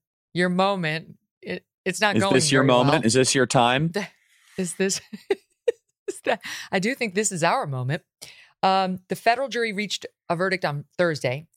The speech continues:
Speaker 1: finding her guilty of perjury after she, after she falsely claimed financial hardship during the covid nineteen pandemic in order to withdraw money from the city's retirement fund. Now, this had come up earlier. She'd been accused of this when she was running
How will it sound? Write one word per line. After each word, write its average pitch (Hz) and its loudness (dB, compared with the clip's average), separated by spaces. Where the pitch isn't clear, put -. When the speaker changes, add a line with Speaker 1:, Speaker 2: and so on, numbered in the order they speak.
Speaker 1:
finding 180 -2
her 170 -4
guilty 208 -4
of 220 -10
perjury 151 -4
after 139 -6
she, 151 -10
after 151 -4
she 156 -10
falsely 170 -4
claimed 127 -6
financial 180 -2
hardship 135 -6
during 156 -4
the 147 -8
covid 175 -2
nineteen 165 -6
pandemic 127 -6
in 185 0
order 196 -2
to 208 -2
withdraw 190 -2
money 196 -4
from 185 -4
the 190 -2
city's 254 -6
retirement 277 -4
fund. 110 -6
Now, 180 0
this 247 -2
had 320 -8
come 285 -6
up 285 -4
earlier. 277 -4
She'd 214 -2
been 202 0
accused 311 -4
of 131 -4
this 131 -6
when 202 0
she 233 0
was 214 -8
running 247 -4